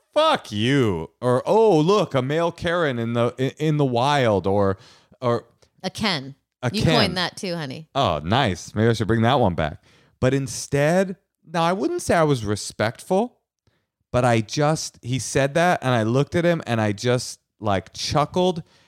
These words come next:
Speaker 1: and turned my head and started to roll the window up. I thought this was real progress. And I could hear him as I rolled the window up go, "I'm just, I'm a little scared is all.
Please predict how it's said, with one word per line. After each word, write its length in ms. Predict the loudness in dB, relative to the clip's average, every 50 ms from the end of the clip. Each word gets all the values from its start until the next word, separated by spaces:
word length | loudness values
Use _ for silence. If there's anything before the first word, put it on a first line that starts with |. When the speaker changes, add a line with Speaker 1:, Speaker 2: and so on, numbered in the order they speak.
| _ _ -6
Speaker 1:
and 220 | -4 -4 -4 -6 -10
turned 420 | -12 -6 -2 -2 0 0 0 0
my 160 | 2 2 2
head 300 | 2 2 2 2 2 2
and 100 | 0 -2
started 320 | -2 -2 0 0 0 0 0
to 80 | 0
roll 220 | 2 4 4 4 4
the 80 | 4
window 400 | 2 2 2 2 4 4 4 4
up. 340 | 4 2 2 0 -4 _ _ _ -20 -20 _ _
I 20 | _ -8
thought 140 | -8 -6
this 180 | -6 -6 -6 -6
was 120 | -6 -2
real 120 | 0 0 0
progress. 480 | 2 2 0 0 2 2 0 -2 -2 -4 _
And 120 | -2 0 0
I 60 | 0
could 120 | -2 -4 -6
hear 240 | -6 -4 -4 -2 -2
him 80 | -2
as 120 | -2 -2 -2
I 40 |
rolled 200 | -2 -2 -2 -2
the 60 | 0 0
window 220 | 0 0 2 0
up 120 | 0 0
go, 200 | 0 -2 -2 -2 -2 -6 -18 -20 -20 -20 -20 _ _ 0
"I'm 140 | 0 0
just, 340 | 2 2 2 2 2 0 -6 -8 _ -2
I'm 160 | 0 0 2
a 40 | 2
little 280 | 0 0 0 0 -2 -2
scared 680 | -4 -8 -10 -8 -4 0 0 2 2 2 2 2 0
is 160 | -2 -2 -2
all. 520 | -2 -2 -2 -2 -4 -6 -8 -10 _ _